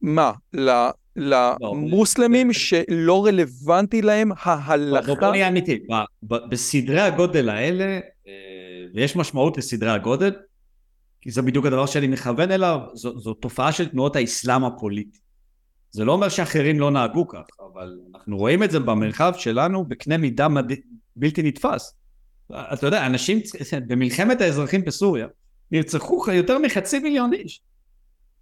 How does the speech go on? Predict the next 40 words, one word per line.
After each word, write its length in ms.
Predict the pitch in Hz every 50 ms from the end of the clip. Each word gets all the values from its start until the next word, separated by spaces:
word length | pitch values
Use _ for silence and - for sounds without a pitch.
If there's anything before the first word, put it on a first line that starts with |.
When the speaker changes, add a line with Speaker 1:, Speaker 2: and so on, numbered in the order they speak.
| _ _ _ -
Speaker 2:
ולא 480 | 123 120 127 151 147 151 165 247 269 320
מעטים 420 | 302 240 - - - 247 302 311
מהם 280 | 285 226 170 165 156 147
נ-, 220 | 151 143 127 139
נרצחו... 800 | 139 143 135 139 - 151 135 - - 180 185 190 185 180 180 180 139
אה, 720 | 139 131 127 127 127 131 127 123 123 123 120 120 120 120 - - _ -
ב-, 220 | 120 120 123 123 123
Speaker 1:
בצורה 400 | 135 151 - 208 180 175 185 185
Speaker 2:
ב-, 40 |
Speaker 1:
לא 80 | 185 190
Speaker 2:
ב-, 40 | 185
Speaker 1:
נעימה. 300 | 185 165 156 147 127 113 117 - _ 131 - _ _ _ _ _ _ _ -
Speaker 2:
ב-, 140 | - 151
ב-, 360 | 175 175 175 185 190 175 - 175
ב-, 300 | - - - - - 175
ב-, 300 | 175 180 180 156 - 165
ב-, 120 | 160 165 - _ _ _ _ _
באמת 400 | - 160 156 175 240 285 285 285 -
ב-, 180 | 202 190 196 185
בפשעים 500 | 165 - - - - 160 170 214 262 254
מהסוג 400 | 196 165 143 - - 240 240 -
שאתה 360 | - 190 180 185 165 156 139
שואל 360 | - - - 156 180 202 190
איך 120 | 190 190 190
אנשים 320 | 185 160 - - 160 160
מסוגלים. 560 | 160 151 - 143 131 120 120 107 104 92 87 82 90
אז 100 | 104 120
אני 80 | 123
אומר, 180 | 143 202 262 240 - - - _ _ _ _ _
צריך 220 | - - 202 190
לשאול 520 | 214 226 - - 214 214 208 202 196 190 226 - - _ _ _ _ _ _ _ _ _ _ _ _ _
שתי 240 | - - - 175 175
שאלות. 420 | 175 - 160 123 110 104 101 -
אח-, 100 | 123 - -
אח-, 180 | 131 135 - -
קודם 180 | - 247 269
כל 100 | 277 262
צריך 160 | 269 247 190
להכיר 340 | 214 214 185 - - 196 185
בעובדה. 380 | 170 165 143 131 107 101 104